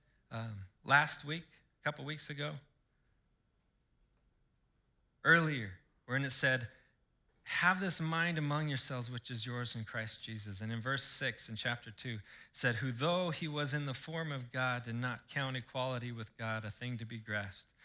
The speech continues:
but emptied himself by taking the form of a servant." Jesus, the ultimate servant, being born in the likeness of men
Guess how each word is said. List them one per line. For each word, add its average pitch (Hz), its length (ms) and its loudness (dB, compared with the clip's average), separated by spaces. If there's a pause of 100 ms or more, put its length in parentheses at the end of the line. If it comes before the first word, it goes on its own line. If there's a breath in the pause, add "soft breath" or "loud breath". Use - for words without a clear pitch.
(300 loud breath)
but 120 140 -2 (100)
emptied 190 400 2
himself 156 880 2 (640)
by 120 140 2
taking 156 480 -2
the 120 60 -2
form 147 440 -2
of 120 140 -4
a 104 80 -2
servant." 104 500 -4 (800)
Jesus, 135 500 4
the 120 240 -2
ultimate 165 720 4 (180)
servant, 156 840 4 (1300)
being 127 220 0
born 160 340 6
in 175 80 6
the 147 100 4
likeness 156 560 4
of 156 140 -4
men 110 400 -2